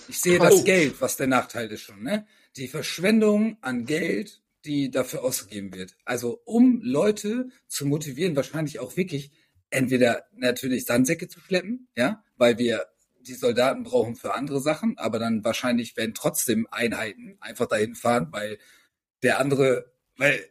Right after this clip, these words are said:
Speaker 1: es kommen ja dann zehn hin und acht gehen wieder. Das bedeutet, es müssen ja acht richtige Soldaten auffüllen.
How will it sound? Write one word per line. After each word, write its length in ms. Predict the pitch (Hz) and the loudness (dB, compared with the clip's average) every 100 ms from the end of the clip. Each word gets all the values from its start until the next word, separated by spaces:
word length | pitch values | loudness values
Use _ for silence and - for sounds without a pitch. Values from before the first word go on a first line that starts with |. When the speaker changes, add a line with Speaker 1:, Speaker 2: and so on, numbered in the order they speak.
| - | -8
Speaker 1:
es 160 | 113 | -4
kommen 160 | 165 175 | 2 4
ja 80 | 151 | 6
dann 180 | 139 131 | 4 4
zehn 240 | 139 139 | 0 4
hin 360 | 151 254 - _ _ _ _ _ _ | 4 4 0 _ _ _ _ _ _
und 260 | - 131 127 | -6 -4 2
acht 240 | 143 - | 2 4
gehen 240 | 196 214 139 | 4 4 2
wieder. 380 | 120 113 - _ | -4 -6 -8 _
Das 160 | 135 139 | -4 4
bedeutet, 380 | 156 160 160 | 6 6 4
es 140 | 143 - | 0 -2
müssen 180 | 165 165 | 2 2
ja 100 | - | 2
acht 200 | 156 - | 0 0
richtige 280 | 165 170 151 | 0 0 4
Soldaten 400 | 156 156 156 151 | 6 8 6 4
auffüllen. 440 | 170 - 107 104 | 2 0 -6 -6